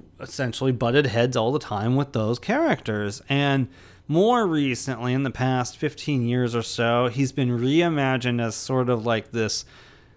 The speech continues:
arch nemesis, uh, not, not arch nemesis, sorry, anti-hero who's trying to redeem himself. He's been a part of the Justice League, and,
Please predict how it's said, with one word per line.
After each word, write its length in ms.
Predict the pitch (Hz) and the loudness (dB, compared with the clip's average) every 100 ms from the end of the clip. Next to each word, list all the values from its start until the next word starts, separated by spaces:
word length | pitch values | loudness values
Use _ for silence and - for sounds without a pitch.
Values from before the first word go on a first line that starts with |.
| - - - - - - | -20 -20 -20 -20 -20 -12
arch 380 | 170 175 175 143 | -6 -4 -2 0
nemesis, 640 | 147 156 156 143 - - | 2 2 0 -2 -8 -8
uh, 80 | 147 | -2
not, 240 | 156 170 | 0 0
not 160 | 143 123 | -2 -4
arch 140 | 120 | -4
nemesis, 320 | 107 104 - - | -6 -6 -6 -2
sorry, 260 | 135 110 131 | 0 0 0
anti-hero 1120 | 156 180 165 156 139 156 151 151 147 147 143 | 0 0 0 0 0 0 4 6 8 8 6
who's 200 | 127 120 | 4 0
trying 280 | - 160 147 | 0 -2 0
to 40 | |
redeem 500 | 123 110 104 156 180 | -2 -4 0 2 6
himself. 880 | 170 165 160 147 - 147 143 139 139 | 6 6 4 2 6 8 10 8 6
He's 180 | 123 113 | 2 -2
been 220 | 117 147 | -2 -2
a 80 | 147 | -2
part 240 | - 156 | 0 2
of 80 | 147 | 2
the 80 | 135 | 0
Justice 560 | 127 147 - 139 - 123 | 0 -2 -2 -8 -8 -4
League, 480 | 135 135 135 131 | -2 0 2 0
and, 140 | 120 | 0